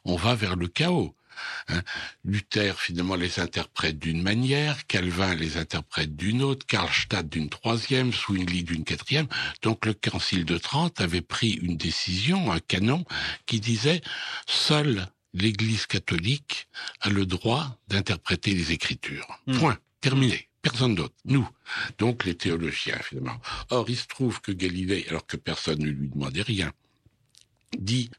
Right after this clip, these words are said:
Speaker 1: Mais il faut réinterpréter la manière dont on lit les Écritures,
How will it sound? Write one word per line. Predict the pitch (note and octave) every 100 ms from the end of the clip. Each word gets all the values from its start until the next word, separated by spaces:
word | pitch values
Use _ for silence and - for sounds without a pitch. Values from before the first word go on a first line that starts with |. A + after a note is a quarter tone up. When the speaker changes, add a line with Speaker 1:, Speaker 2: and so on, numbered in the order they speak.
| A#2
Speaker 1:
Mais | C3 D3 F3 F3+ E3+ D#3 - - - -
il | A#2+
faut | A2+ - C#3+
réinterpréter | B2 B2 C3+ C3 B2+ - - G#2+ - C3 C#3+
la | A#2+
manière | G2+ G2+ F#2+ F#2+ A2 B2+ B2+ G2 E2 - - -
dont | F#2+ A#2 G#2
on | G2+
lit | F#2+ G#2
les | A2+ G2+ F2
Écritures, | F#2 - - - E2 A#2